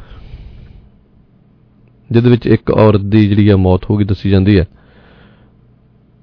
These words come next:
ਔਰ ਦੱਸਿਆ ਇਹ ਜਾਂਦਾ ਕਿ ਇਹ ਸਾਰੀਆਂ ਗੱਡੀਆਂ ਜਿਹੜੀਆਂ ਸਨ ਇਹ ਰੈੱਡ ਲਾਈਟਾਂ ਦੇ ਉੱਪਰ ਖੜੀਆਂ ਸਨ ਤੇ ਪਿੱਛੋਂ ਇੱਕ ਟਰੱਕ ਆਇਆ ਜੀ ਔਰ ਟਰੱਕ ਰੁਕਿਆ ਨਹੀਂ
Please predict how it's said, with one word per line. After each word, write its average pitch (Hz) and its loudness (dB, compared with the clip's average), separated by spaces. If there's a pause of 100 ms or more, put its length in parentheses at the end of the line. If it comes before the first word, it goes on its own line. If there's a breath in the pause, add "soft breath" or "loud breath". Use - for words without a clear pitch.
(320)
ਔਰ 127 2
ਦੱਸਿਆ 127 2
ਇਹ 156 6
ਜਾਂਦਾ 117 4
ਕਿ 131 2 (2000)
ਇਹ 131 0
ਸਾਰੀਆਂ 135 4
ਗੱਡੀਆਂ 127 4
ਜਿਹੜੀਆਂ 131 4
ਸਨ 113 2
ਇਹ 107 4 (340)
ਰੈੱਡ 104 4
ਲਾਈਟਾਂ 104 2
ਦੇ 107 2
ਉੱਪਰ 101 0
ਖੜੀਆਂ 135 4
ਸਨ 87 -2 (1200 soft breath)
ਤੇ 131 0
ਪਿੱਛੋਂ 139 2
ਇੱਕ 135 0
ਟਰੱਕ 117 0
ਆਇਆ 98 4
ਜੀ 98 -4 (1300)
ਔਰ 110 2
ਟਰੱਕ 110 0
ਰੁਕਿਆ 107 2
ਨਹੀਂ 98 2